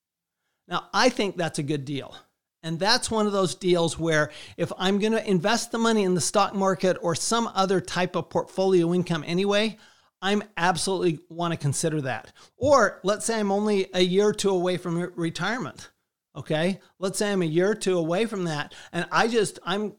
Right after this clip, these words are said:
I'm gonna be selling my business or, or delivering my business to my children or something like that, and I'm not gonna be in business. I'm not going to get this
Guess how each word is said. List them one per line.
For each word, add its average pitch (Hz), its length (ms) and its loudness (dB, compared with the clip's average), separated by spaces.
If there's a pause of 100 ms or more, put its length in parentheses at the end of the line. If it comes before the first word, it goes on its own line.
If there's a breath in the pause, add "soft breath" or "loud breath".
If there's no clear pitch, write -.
I'm 208 160 0
gonna 233 100 2
be 180 120 2
selling 202 340 0
my 185 120 0
business 185 640 0
or, 147 380 -2
or 147 560 -2
delivering 180 400 0
my 175 140 0
business 170 400 -2
to 165 100 -4
my 143 160 -4
children 196 480 0 (280 loud breath)
or 156 120 -6
something 190 400 -2
like 160 220 -4
that, 180 360 -2
and 160 100 -4
I'm 170 120 -2
not 226 120 -2
gonna 233 120 -4
be 196 100 2
in 185 80 0
business. 180 340 -4
I'm 170 140 -2
not 208 220 -2
going 214 140 2
to 208 60 0
get 180 380 0
this 170 300 0